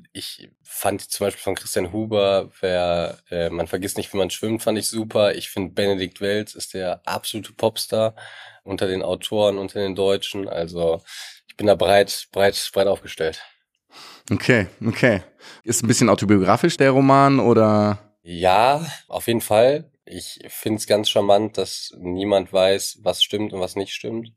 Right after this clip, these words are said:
Speaker 2: Hm?
Speaker 1: Also ich glaube immer, dass wenn man schreibt, dass man bestimmte Szenen so erlebt haben muss, dass gerade ins erste Buch viele biografische Sachen irgendwie einfließen, das glaube ich schon, aber, äh, wie viel genau, das sag ich nicht.
Speaker 2: Okay, okay.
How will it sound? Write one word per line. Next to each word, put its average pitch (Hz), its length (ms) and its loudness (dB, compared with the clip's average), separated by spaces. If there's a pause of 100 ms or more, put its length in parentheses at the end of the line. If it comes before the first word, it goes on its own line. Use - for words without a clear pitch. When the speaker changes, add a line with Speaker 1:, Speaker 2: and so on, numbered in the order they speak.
(140)
Speaker 2:
Hm? 131 280 0 (100)
Speaker 1:
Also 98 320 0
ich - 140 -8
glaube 127 260 6
immer, 139 280 6
dass 123 180 2
wenn 113 80 -2
man 113 120 4
schreibt, 127 580 4 (300)
dass - 160 -6
man 101 200 2
bestimmte 117 400 -4
Szenen 120 840 2 (120)
so 101 260 2
erlebt 110 420 0
haben 120 220 4
muss, 127 460 0 (420)
dass - 360 -6
gerade 104 320 2
ins 101 160 -2
erste 117 420 2
Buch 110 520 -2 (140)
viele 110 440 -4
biografische 104 640 2
Sachen 101 300 0
irgendwie 98 320 -4
einfließen, 117 640 -2
das 98 140 -4
glaube 101 180 0
ich - 100 -6
schon, 113 380 -2
aber, 87 460 2 (420)
äh, 87 260 0
wie 90 100 -10
viel 101 220 -8
genau, 92 280 2
das 87 160 -4
sag 85 160 -4
ich 85 60 -12
nicht. - 260 -20 (340)
Speaker 2:
Okay, 87 380 -2
okay. 87 260 -6